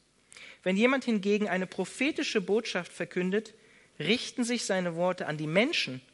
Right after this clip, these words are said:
Was er sagt, bringt, bringt ihnen Hilfe, Ermutigung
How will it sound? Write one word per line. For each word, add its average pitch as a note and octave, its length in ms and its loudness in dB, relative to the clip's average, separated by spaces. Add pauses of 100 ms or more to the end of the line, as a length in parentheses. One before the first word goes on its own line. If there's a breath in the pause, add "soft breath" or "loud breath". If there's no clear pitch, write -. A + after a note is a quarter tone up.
(380 loud breath)
Was D#3 160 0
er E3+ 140 -2
sagt, F#3+ 380 0
bringt, G3 420 -2
bringt G3+ 260 0
ihnen F#3 300 -2
Hilfe, B3 640 0
Ermutigung G3+ 720 0